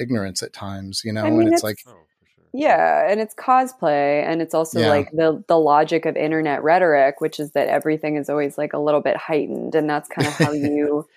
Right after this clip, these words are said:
Speaker 2: that's how you win, or that's how you keep your audience, is, like, you know, always finding a way to ratchet it up a little bit. But yeah, it is really frightening. Um, you know, I write, uh, like, I wrote for Jezebel for several years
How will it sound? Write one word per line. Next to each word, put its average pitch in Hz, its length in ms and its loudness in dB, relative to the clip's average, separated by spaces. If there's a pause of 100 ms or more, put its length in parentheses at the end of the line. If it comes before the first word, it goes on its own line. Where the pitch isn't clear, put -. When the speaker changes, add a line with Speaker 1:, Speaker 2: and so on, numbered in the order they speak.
(260)
Speaker 2:
that's 220 160 2
how 226 80 2
you 208 220 4
win, 151 440 0
or 143 140 -2
that's 135 180 -2
how 175 80 -8
you 170 120 -2
keep 190 200 -8
your 190 140 2
audience, 143 580 0
is, 156 140 -10
like, 139 300 -2 (100)
you 175 160 -2
know, 123 300 -6 (300)
always 196 340 2
finding 165 320 0
a 156 40 2
way 151 140 2
to 143 100 0
ratchet 143 440 0
it 139 100 -6
up 139 180 -2
a 151 40 -4
little 143 220 0
bit. 143 260 -2
But 196 100 -2
yeah, 220 280 4
it 165 60 0
is 175 140 -4
really 196 200 0
frightening. 147 680 -4
Um, 156 400 -2 (360)
you 247 100 0
know, 240 80 6
I 214 100 4
write, 233 480 4
uh, 170 380 2
like, 165 200 2
I 165 100 2
wrote 170 280 2
for 139 540 0 (120)
Jezebel 180 560 2
for 151 380 -4
several 156 320 -2
years 151 480 4